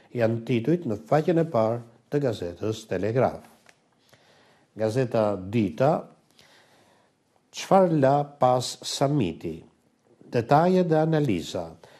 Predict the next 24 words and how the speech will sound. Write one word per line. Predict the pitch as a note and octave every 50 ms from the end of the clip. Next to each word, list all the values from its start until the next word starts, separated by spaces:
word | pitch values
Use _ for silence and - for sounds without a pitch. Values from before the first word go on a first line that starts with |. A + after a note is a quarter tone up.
| - _
Liderët | A#2 A#2 D3+ G3 F#3 F#3+ F3+ F3+ E3+
e | E3+ D#3
Bashkimit | D3 C#3 C3+ - - D#3+ D#3 D3+ C#3+ D3
Evropian | C#3+ C3 B2+ B2+ B2 - D3 D#3+ E3+ E3 E3
premtuan | - C3 B2+ B2 A#2+ - C#3 C3 B2+ B2 A#2+
dje | C#3 D#3+ D#3+ C#3+
në | A#2 A2+ A2+
Tiranë | B2 A#2+ A2+ A#2+ C3+ D3+ E3 E3+ E3+ - - - - - - - _ G#2
një | A2 A#2 A2+
plan | C#3 C#3+ D#3 F3 F#3+ G3 F3+ -
për | - B2 A2+
rritjen | A#2 C#3 D3+ D3 D#3 D3 C#3 C3+
ekonomike | B2+ - B2+ B2+ B2 B2 B2+ C3 D3 D#3+ D#3+ E3+ E3
dhe | C#3+ B2
zhvillimin | G#2+ A2+ A#2 A2+ A#2+ C#3+ E3 E3 E3 D#3
e | D3+ D3 -
tregut | C3 C3 B2+ C3 B2+ A#2+
rajonal | B2+ C3 D3 D#3+ E3 D#3 B2 A2+ A2+ A#2 C3 C3 C3 - - -
në | C#3 D3 D3+
Ballkanin | E3 E3 D#3+ D#3+ - G#2 G#2 A2 A2 A2
Perëndimor, | - A2+ G#2+ A2 B2 C#3 D3 D#3 C#3 F#2+ E2+ E2 D#2 E2 - _ _ _ _ _ _
por | - B2+ D3+ F#3 G3 G3 F#3 F#3+
të | - - C3
kushtëzuar | D3 C#3 - - F#3 F3 C#3+ C#3 A#2 A2 A2+ A2+ A2+